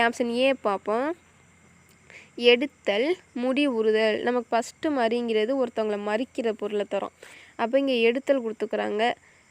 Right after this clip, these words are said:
அ, மாறிங்கிறது மாறுதல், அது மாதிரி தானே ஏதாவது வரும். இங்கே வந்து முடிவுறுதல் கொடுத்துக்கிறாங்க. So, வர சான்ஸ்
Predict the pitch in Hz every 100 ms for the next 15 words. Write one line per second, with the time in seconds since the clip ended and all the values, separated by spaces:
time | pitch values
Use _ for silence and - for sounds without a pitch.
0 | _ _ - 254 254 254 247 247 254 294
1 | 294 269 240 254 285 254 254 262 247 240
2 | 233 240 240 240 240 240 233 214 226 240
3 | 233 254 254 254 262 233 214 208 214 214
4 | 208 208 220 254 240 220 214 226 226 214
5 | 220